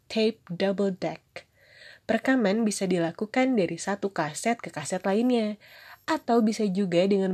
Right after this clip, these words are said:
merekam lagu yang sedang diputar di suatu siaran radio ke dalam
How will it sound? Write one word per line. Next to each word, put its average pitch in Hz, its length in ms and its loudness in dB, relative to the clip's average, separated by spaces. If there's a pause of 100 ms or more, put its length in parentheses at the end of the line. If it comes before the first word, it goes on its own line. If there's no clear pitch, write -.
merekam 196 400 -2
lagu 165 560 -2 (240)
yang 185 80 -2
sedang 185 320 0
diputar 240 480 -2
di 190 160 0
suatu 269 480 -2
siaran 185 400 -4
radio 175 560 0 (160)
ke 170 160 -8
dalam 151 400 -4